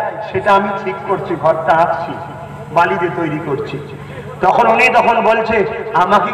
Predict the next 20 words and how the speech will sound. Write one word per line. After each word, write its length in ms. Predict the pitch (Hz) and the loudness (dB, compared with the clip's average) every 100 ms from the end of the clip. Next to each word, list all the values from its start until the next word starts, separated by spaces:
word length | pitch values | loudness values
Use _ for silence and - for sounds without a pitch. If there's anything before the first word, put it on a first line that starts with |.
| 214 | 0
কি 60 | |
একটা 240 | 226 - 202 | 0 0 -2
দেয়া 320 | 170 190 185 | 2 4 6
যাবে?" 540 | 185 196 - - - - - - - - | 6 6 6 4 2 -2 -6 -8 -10 -2
আল্লাহর 300 | 160 185 196 | 2 6 6
উনি 160 | 190 190 | 4 2
বলছে, 280 | 220 220 214 - | 0 0 0 -2
"ফ্রিতে 380 | 147 208 208 202 | -2 -4 -4 0
হবে 200 | 165 165 | 2 2
না।" 180 | - - - - - - - - - | 0 -4 -6 -12 -14 -14 -14 -14 -6
কি 140 | 240 | -2
দিতে 300 | 247 247 254 | 0 0 4
হবে? 260 | 233 254 294 330 311 330 - - - 659 - - - - - - - - - - | 4 6 6 6 6 2 0 -4 -6 -8 -10 -12 -12 -12 -12 -14 -14 -14 -14 -2
না, 100 | 185 | 2
বাদশাহ, 480 | 208 220 208 220 269 | 4 4 4 4 4
বাদশাহ 680 | 294 - 233 226 - 294 294 | 4 4 4 4 4 4 4
বলেছিল, 340 | 262 247 - | 2 2 0
"আমাকে 280 | 214 226 233 | 0 0 -2
একটা 240 | 240 254 | -2 -2
দেবেন।" 380 | 226 262 302 285 | 2 4 4 2